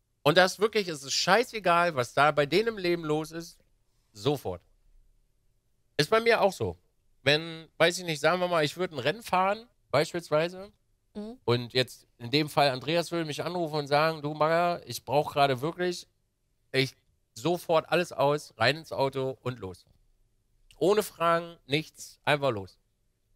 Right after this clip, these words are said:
Speaker 1: Das ist Freundschaft.
Speaker 2: Gut.
Speaker 1: Und
Speaker 2: Simpel und
Speaker 1: Freundschaft
Speaker 2: einfach.
Speaker 1: Genau. Freundschaft bedeutet auch, dass man sich streiten kann,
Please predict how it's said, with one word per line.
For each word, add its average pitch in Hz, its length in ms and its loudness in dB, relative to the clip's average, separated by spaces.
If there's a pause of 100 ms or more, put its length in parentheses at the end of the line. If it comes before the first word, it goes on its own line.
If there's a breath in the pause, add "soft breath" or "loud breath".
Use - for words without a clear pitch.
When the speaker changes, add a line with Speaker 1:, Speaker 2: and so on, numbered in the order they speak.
(680)
Speaker 1:
Das 151 180 2
ist 160 80 -20
Freundschaft. - 380 -10 (4000)
Speaker 2:
Gut. 214 320 -2 (1200)
Speaker 1:
Und - 20 -20
Speaker 2:
Simpel 247 200 2
und 151 60 0
Speaker 1:
Freundschaft 214 360 4
Speaker 2:
einfach. 170 420 -6 (300)
Speaker 1:
Genau. 160 300 0 (600)
Freundschaft 208 400 0
bedeutet 165 300 2
auch, 147 100 4
dass 160 180 -2
man 160 140 -6
sich 135 160 0
streiten - 420 0
kann, 214 260 -4